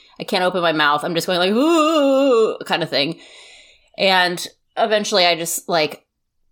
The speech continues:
I'm like, "This isn't real," and I close my eyes, and I, I don't even remember what happens. I don't know if I slept the rest of the night. And the next day, Tanya's like, "You were talking in your sleep a lot," et cetera. And I'm like, I had this terrifying, I don't know if it was a dream, but I'm like, "I swear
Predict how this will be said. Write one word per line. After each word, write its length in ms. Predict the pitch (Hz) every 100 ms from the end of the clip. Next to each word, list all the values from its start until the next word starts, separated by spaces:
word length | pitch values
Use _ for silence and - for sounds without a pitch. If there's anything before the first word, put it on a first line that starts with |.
| _
I'm 100 | 196
like, 160 | 180 160
"This 160 | 175
isn't 240 | 175 156 151
real," 480 | 180 196 185 180 175
and 100 | 175
I 60 |
close 220 | - 160
my 240 | 160 139 135
eyes, 160 | 135
and 180 | - 143
I, 160 | 135 - -
I 140 | - 160
don't 160 | 156 143
even 180 | 139 139
remember 240 | 131 131
what 100 | 131
happens. 300 | 127 123 127
I 60 | 139
don't 100 | 139
know 80 | 139
if 100 | -
I 60 |
slept 280 | 135 143 -
the 80 | 135
rest 220 | 131 -
of 60 | 139
the 80 |
night. 240 | 131 120 -
And 240 | 151 139 139
the 100 | 151
next 220 | 139 -
day, 180 | 175 160
Tanya's 400 | - 135 139 139
like, 220 | 139 135
"You 160 | 160 156
were 420 | 139 139 131 - -
talking 320 | 127 131 131
in 100 | 127
your 80 | 135
sleep 320 | - 233 226
a 40 |
lot," 400 | 208 202 190 180 - _ -
et 120 | 170
cetera. 460 | 151 143 139 147 -
And 280 | 170 156 - -
I'm 100 | 160
like, 280 | 156 - -
I 100 | 151
had 160 | 147
this 220 | 151 147 - _
terrifying, 560 | - 156 156 - 143 143
I 40 | 156
don't 120 | 156
know 60 |
if 100 | 143
it 60 | -
was 100 | 151
a 80 | 165
dream, 340 | 160 190 185
but 100 | 170
I'm 120 | 160
like, 120 | 156 147
"I 60 |
swear 840 | 139 - - 160 151 139 135 139